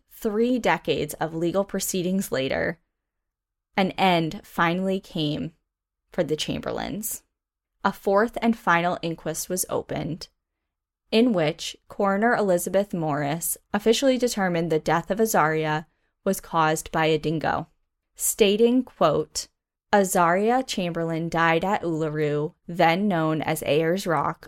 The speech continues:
on the seventeenth of August, nineteen eighty. The cause of her death was a result of being attacked and taken by a dingo. It is clear that there is evidence that a dingo is capable of attacking,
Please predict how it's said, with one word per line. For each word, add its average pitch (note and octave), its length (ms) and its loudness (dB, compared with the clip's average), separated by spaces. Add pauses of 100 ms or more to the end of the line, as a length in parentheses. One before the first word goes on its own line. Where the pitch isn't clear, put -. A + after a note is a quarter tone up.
on F3 160 0
the D#3 80 -2
seventeenth F3+ 760 -2
of G#3+ 200 -2
August, D#3 640 -2
nineteen E3+ 580 -4
eighty. D#3 480 -4 (540)
The F#3+ 100 0
cause F3 380 2
of G#3 80 -8
her B3+ 120 0
death E3+ 320 -2 (240)
was G3 160 0
a G3 60 4
result D#3+ 600 -2
of F3+ 180 -4
being E3 200 -2
attacked E3+ 580 -4
and A#3 200 -2
taken D3+ 580 -2
by C#3+ 140 -2
a C#3+ 140 0
dingo. C#3+ 520 -4 (420)
It G#3+ 140 6
is C4 160 6
clear F#3 480 2
that F3 220 0
there F3+ 180 4
is E3 240 -2
evidence F#3 440 0
that G3+ 180 0
a F#3 80 2
dingo D#3+ 380 2
is D#3 140 0
capable G3+ 520 0
of G3 140 0
attacking, D#3+ 640 -2